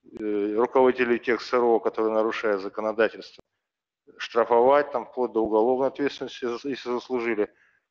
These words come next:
Но страдает это по существу, м, те организации и индивидуальные предприниматели, которые входят в это С Р О. Вот С Р О отозвали, лишили статуса. И что? Получается, э, что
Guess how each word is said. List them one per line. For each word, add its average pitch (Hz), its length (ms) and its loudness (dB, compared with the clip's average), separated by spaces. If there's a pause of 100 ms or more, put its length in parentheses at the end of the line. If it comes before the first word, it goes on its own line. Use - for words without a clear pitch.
(120)
Но 131 100 -2
страдает 131 460 4
это 110 100 -10
по - 120 -4
существу, - 760 -6 (460)
м, 98 640 -12 (840)
те 131 240 4
организации 113 960 0
и 110 60 2
индивидуальные 110 440 2
предприниматели, 110 720 -4
которые 104 400 -4 (480)
входят - 640 0
в 101 80 -8
это 101 120 -4
С - 140 -10
Р 107 80 -4
О. 90 360 -6
Вот 110 180 -6 (440)
С - 140 -6
Р 135 60 6
О 120 240 6
отозвали, 117 500 2
лишили 120 640 -2
статуса. 98 680 -2
И 113 60 -10
что? - 520 -4 (1000)
Получается, 143 560 0 (200)
э, 110 460 2
что 123 440 -2